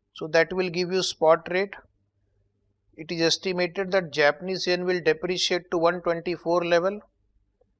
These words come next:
rupee will depreciate against dollar to sixty-five, again take sixty-five divide by one twenty-four. Forward rates for August two thousand fourteen.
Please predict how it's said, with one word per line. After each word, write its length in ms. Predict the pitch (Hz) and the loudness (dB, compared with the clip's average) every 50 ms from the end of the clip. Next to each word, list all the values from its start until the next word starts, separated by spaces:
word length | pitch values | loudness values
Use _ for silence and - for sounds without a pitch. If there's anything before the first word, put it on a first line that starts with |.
| _ _ | _ _
rupee 400 | - 139 151 160 156 - 185 190 | -12 -8 -8 -8 -6 -6 -4 -2
will 180 | 185 190 185 175 | 0 0 0 4
depreciate 720 | 156 165 160 160 - 180 185 175 - - 180 180 175 175 _ - - _ _ - 151 | 4 4 2 2 0 -4 -2 -2 -2 0 0 0 0 -2 _ -20 -20 _ _ -4 -4
against 480 | 151 156 160 180 185 175 - - 151 | -4 -2 -2 -2 -2 -2 -4 -4 0
dollar 400 | 165 151 151 160 170 180 175 170 - | 4 6 6 6 6 4 2 0 -4
to 100 | 180 180 | -8 -8
sixty-five, 720 | 160 - - 143 - - - 180 175 170 170 170 180 196 185 - _ - | -8 -6 -8 -6 -4 -2 0 0 0 2 2 2 2 2 -2 -8 _ -6
again 360 | - 156 156 180 190 196 185 175 | -6 -4 -2 -2 -2 -2 -4 -4
take 180 | 185 185 185 - | -6 -4 -2 -2
sixty-five 800 | - - 151 - - - 196 190 175 - 175 175 185 180 156 | -2 -2 -2 -6 -8 -4 -4 -4 0 4 4 4 4 2 -2
divide 340 | 160 160 160 170 175 175 170 | -4 2 4 4 4 4 4
by 140 | 175 175 175 | 2 2 2
one 220 | 160 165 165 160 | 2 0 -2 -2
twenty-four. 520 | 160 160 151 147 143 123 127 123 110 104 - _ _ _ _ _ _ _ _ _ _ _ _ _ - | -4 -4 -4 -4 -6 -6 -4 -6 -6 -6 -8 _ _ _ _ _ _ _ _ _ _ _ _ _ -6
Forward 480 | - 165 165 175 180 190 202 196 180 185 | 0 4 4 4 6 6 4 4 4 2
rates 180 | 185 190 175 156 | 0 0 0 -2
for 240 | - - 185 185 170 | 0 4 4 4 6
August 360 | 156 165 160 180 185 - - | 4 2 4 4 2 2 0
two 100 | - 180 | -4 -2
thousand 420 | 175 - 170 165 151 151 170 170 151 | 2 6 6 6 6 4 0 -4 -4
fourteen. 500 | - 156 151 143 - 135 117 107 98 | -4 -4 -4 -2 -2 -4 -4 -6 -10